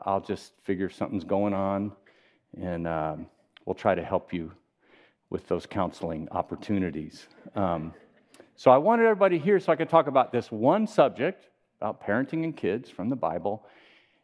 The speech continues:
and yet be able to talk to the two groups that are represented here.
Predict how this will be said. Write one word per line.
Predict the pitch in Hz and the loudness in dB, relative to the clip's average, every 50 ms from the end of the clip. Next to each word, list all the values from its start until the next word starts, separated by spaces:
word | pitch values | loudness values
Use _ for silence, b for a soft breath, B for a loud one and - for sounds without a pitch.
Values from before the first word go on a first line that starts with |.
| b _ _ | b _ _
and | - 147 147 | 2 4 6
yet | 156 165 165 - | 6 4 4 4
be | 170 175 | 4 4
able | 165 156 143 | 4 4 2
to | 143 | 0
talk | - - 160 151 151 - | 2 4 4 4 4 2
to | - 127 | -2 -2
the | 110 113 | -2 -4
two | - - 151 151 143 | -2 0 0 0 0
groups | 120 - 120 123 123 123 - | 0 0 -2 -2 -2 -2 -4
that | 110 92 | -4 -2
are | 87 | 0
represented | 90 98 95 - - 92 95 92 90 78 73 | 0 -2 -2 -4 -6 -6 -6 -6 -6 -6 -8
here. | - 82 64 64 - | -8 -10 -10 -10 -12